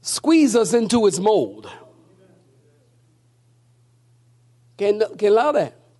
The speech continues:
Can't allow that. And no, no, no, we don't need to be Secret Service Christians. Grandma,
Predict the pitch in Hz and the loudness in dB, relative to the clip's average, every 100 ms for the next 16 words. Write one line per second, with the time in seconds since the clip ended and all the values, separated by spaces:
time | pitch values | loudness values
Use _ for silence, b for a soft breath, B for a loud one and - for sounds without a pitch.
0 | _ _ _ _ _ _ _ _ _ _ | _ _ _ _ _ _ _ _ _ _
1 | 220 254 311 339 285 131 - _ _ _ | 0 2 2 2 0 -4 -16 _ _ _
2 | _ _ _ - 226 233 285 320 302 415 | _ _ _ -2 0 2 4 6 6 4
3 | 320 165 180 294 302 240 240 330 320 262 | 2 -2 -2 2 4 2 2 4 6 4
4 | 208 233 226 226 202 190 202 - - 214 | 2 0 0 0 -2 -4 -6 -6 -4 -4
5 | - 180 - 220 202 165 156 - 220 175 | -2 -2 0 2 2 2 -4 0 0 0
6 | - 139 80 80 - - - - - 523 | -4 -10 -10 -18 -18 -20 -20 -20 -20 -20
7 | - - _ 508 _ _ _ _ _ _ | -20 -20 _ _ _ _ _ _ _ _
8 | _ _ _ _ _ _ _ _ _ _ | _ _ _ _ _ _ _ _ _ _
9 | _ _ _ _ 415 _ _ _ _ _ | _ _ _ _ _ _ _ _ _ _
10 | _ _ _ _ - 202 185 139 | _ _ _ _ -4 -2 0 -4